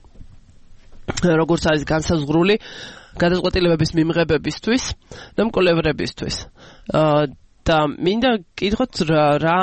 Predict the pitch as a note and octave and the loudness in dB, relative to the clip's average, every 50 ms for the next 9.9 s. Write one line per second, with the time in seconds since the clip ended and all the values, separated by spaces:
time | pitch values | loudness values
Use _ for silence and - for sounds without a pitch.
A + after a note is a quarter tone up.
0 | F#3 F#3 - - - E3+ F#3 - F3 F#3+ - - G#3 G3 - - G3+ G3+ F#3+ F#3+ | 0 -2 -4 -4 -4 -2 0 2 2 2 2 0 -2 -4 -2 -2 0 2 2 2
1 | F3 F#3+ F3+ G#3 F#3 F3 E3 - - E3+ D#3 - - A2+ B2 B2 C3 C#3 D#3 - | 2 0 0 2 2 0 0 0 -2 -4 -2 -4 -6 -2 0 0 2 2 0 -2
2 | - - - D2+ G2+ G#2+ - F3+ F#3+ F#3+ F#3 G3 F#3+ E3+ - D#3+ E3 E3 E3 D#3+ | -2 -2 0 0 0 0 2 2 0 2 2 0 -2 -2 -2 -2 0 0 0 0
3 | - - - C#3 C#3+ D3 D3+ D3 D3 C#3 C3+ C3 C3 B2+ A2+ E2 - - - C#3 | 0 0 0 0 0 0 2 2 2 2 2 2 2 0 -2 -4 -4 -2 -2 0
4 | C#3 C3+ C3+ C3+ C#3+ C3+ C#3+ C#3+ B2+ G#2+ C3 - - C#3 C#3+ - - - - - | 0 2 0 0 0 0 0 0 0 -2 -4 -2 -2 -4 -4 -4 -8 -8 -10 -10
5 | - - C3 C3 B2 A#2+ B2+ - C3 C3 C3+ C3 C3+ - - D#3+ C#3 C#3+ D#3 E3 | -4 0 2 2 2 2 2 0 0 0 0 0 -2 0 0 0 2 2 0 0
6 | - - - E3 F3+ F#3+ G3 - - - - - - - - C#3+ D3+ D3+ D#3 D#3+ | -2 -2 0 0 0 0 0 -4 -12 -20 -20 -20 -12 -4 -2 0 2 2 0 0
7 | - - G3 E3+ C#3+ C#3 - - - C#3 C#3 C#3+ E3 - - C#3 A#2+ - C3+ - | 0 0 2 2 2 2 0 0 0 0 0 0 0 0 -2 -2 0 -2 -2 -2
8 | - C#3+ G#2+ E2+ E2+ - - - D#3 D#3+ - - - - - - - - - D3+ | -2 -2 -2 0 -2 -2 -2 -2 -2 -2 -2 -6 -20 -20 -20 -20 -10 -2 0 2
9 | C#3 C3+ C3 - - D3 C3+ - - - - D#3 - - - - - | 2 2 0 -2 -2 -2 -2 -2 -4 -4 -2 -2 -2 -2 -4 -6 -6